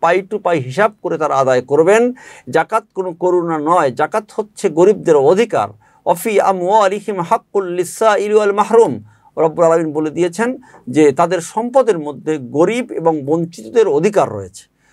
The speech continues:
তার মানে হচ্ছে আল্লাহ রব্বুল আলামিন একজন ব্যক্তিকে যে সম্পদ দিচ্ছেন, যে সম্পদের মালিক বানাচ্ছেন, তাকে যে ইনকাম করার সুযোগ দিচ্ছেন,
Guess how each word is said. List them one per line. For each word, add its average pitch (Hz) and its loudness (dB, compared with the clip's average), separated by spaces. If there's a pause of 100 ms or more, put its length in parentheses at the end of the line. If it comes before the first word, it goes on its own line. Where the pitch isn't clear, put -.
(240)
তার 165 2
মানে 196 0
হচ্ছে 240 -4 (340)
আল্লাহ 226 2
রব্বুল 196 -2
আলামিন 180 0
একজন 165 -6 (460)
ব্যক্তিকে 190 -2
যে 214 -10
সম্পদ 165 -4
দিচ্ছেন, 208 -8
যে 160 0
সম্পদের 156 0
মালিক 165 2
বানাচ্ছেন, 196 -2
তাকে 170 -4
যে 156 -4
ইনকাম 147 -2
করার 202 -2
সুযোগ 208 -4
দিচ্ছেন, 135 -4